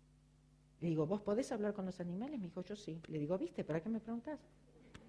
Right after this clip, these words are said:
Y le dije, "Mira, te voy a pedir un favor, te voy a pedir que confíes, te voy a pedir que nunca cambies, ¿sí? Y que te atrevas a ser diferente".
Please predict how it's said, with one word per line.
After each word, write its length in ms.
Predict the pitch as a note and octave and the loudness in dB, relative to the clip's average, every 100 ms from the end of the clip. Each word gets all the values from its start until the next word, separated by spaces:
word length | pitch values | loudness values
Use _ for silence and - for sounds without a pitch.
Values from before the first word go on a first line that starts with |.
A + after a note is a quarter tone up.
| - - - - - - - - - - - - - - - - | -20 -20 -18 -18 -18 -20 -20 -20 -20 -20 -20 -20 -20 -20 -6 2
Y 80 | |
le 180 | G3+ G3+ | 6 8
dije, 300 | G#3 A#3+ A#3+ | 6 4 4
"Mira, 340 | A3 A3 G3+ C3 - - - - - | 6 6 6 4 -4 -20 -20 -20 -4
te 140 | G#3+ - - | -2 -2 2
voy 200 | A#3+ B3 | 4 4
a 100 | B3 | 4
pedir 280 | A#3 A#3 A3 | 4 4 2
un 100 | A3 | 0
favor, 460 | G#3 F#3+ E3+ D3+ - - | 0 2 2 0 -4 -12
te 80 | - | -4
voy 100 | F3 | -2
a 60 | A3 | 2
pedir 220 | A3 A3+ | 4 4
que 140 | A3 G#3 | 2 0
confíes, 680 | G3 F#3+ - F#3+ D#3 D#3+ - | -2 -2 2 4 4 0 -2
te 80 | E3+ | 2
voy 100 | F3+ | 4
a 80 | G3 | 4
pedir 300 | G3+ G#3+ G#3 | 6 4 4
que 100 | G3 | 2
nunca 360 | G3+ G3+ G3 | 2 0 -2
cambies, 500 | F#3 F#3+ F3+ D#3 C#3+ D3 - - - - - - - - | -2 0 0 0 -2 -6 -18 -20 -20 -20 -20 -20 -20 -16
¿sí? 280 | - F3+ - - - - | -6 -4 -6 -10 -20 -4
Y 120 | F#3 | 2
que 140 | F3+ G3 | 6 6
te 120 | G3 | 6
atrevas 480 | F3+ G3+ G#3 G#3 F#3+ | 4 4 2 2 -2
a 60 | |
ser 200 | F3 F#3 | -2 -2
diferente". 600 | F3+ F3 E3 D#3+ D3 - | -2 -2 -2 -2 -2 -6